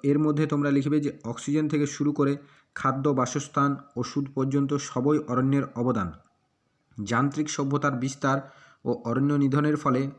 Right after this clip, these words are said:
প্রাকৃতিক আবহাওয়ার ভারসাম্য এখন নষ্টের মুখে। বনসৃজনই এর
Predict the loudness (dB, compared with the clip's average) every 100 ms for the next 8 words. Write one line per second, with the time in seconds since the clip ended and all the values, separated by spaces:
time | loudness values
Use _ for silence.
0 | _ -4 -2 0 0 -2 -2 -2 0 2
1 | 2 2 0 0 2 2 0 -4 -4 -2
2 | -2 -2 -2 0 0 -2 -12 _ -20 _
3 | _ _ -4 0 0 0 0 0 0 -2
4 | -4